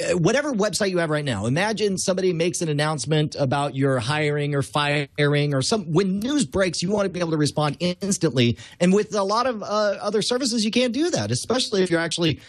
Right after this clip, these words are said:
you know, H T M Ling on your own site, which is like, wow, what's it like back there in nineteen ninety-nine? But, uh, for me, the thing I dig about it is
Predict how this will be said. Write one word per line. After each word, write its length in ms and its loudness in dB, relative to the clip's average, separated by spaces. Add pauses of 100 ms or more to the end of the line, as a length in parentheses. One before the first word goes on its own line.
you 80 -2
know, 140 2
H 180 0
T 140 2
M 80 2
Ling 260 0
on 80 0
your 140 2
own 160 2
site, 340 0
which 140 -4
is 100 -4
like, 160 2
wow, 280 0
what's 180 -2
it 40 -2
like 220 0
back 200 0
there 140 -2 (380)
in 120 4
nineteen 280 4
ninety-nine? 520 2 (200)
But, 220 0
uh, 140 2 (120)
for 100 2
me, 360 4
the 160 -2
thing 180 2
I 140 2
dig 200 0
about 220 0
it 160 -4
is 240 2